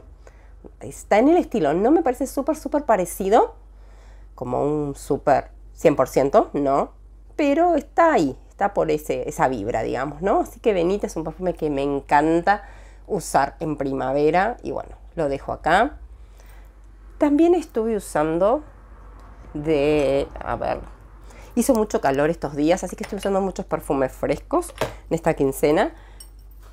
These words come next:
Estuve usando Orchid de Zara, este perfume mega, mega refrescante, no sé si lo conocen. Es un perfume bien, bien veraniego,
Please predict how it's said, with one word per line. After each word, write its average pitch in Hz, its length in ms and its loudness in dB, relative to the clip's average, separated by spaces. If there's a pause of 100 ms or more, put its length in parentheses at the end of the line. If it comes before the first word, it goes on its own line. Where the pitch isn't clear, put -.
(1200)
Estuve 156 300 0
usando 139 640 0
Orchid 170 500 2 (300)
de 135 80 -10
Zara, 156 540 -4 (680)
este - 140 -10
perfume - 520 -4
mega, 135 580 0
mega 139 360 -2
refrescante, 131 880 -4 (480)
no 123 80 -10
sé 139 140 -10
si - 120 -8
lo 127 140 -6
conocen. 160 640 0 (1400)
Es - 200 -20
un 156 80 -6
perfume 147 680 -4 (1120)
bien, 214 560 2
bien 190 240 -2
veraniego, 147 800 -2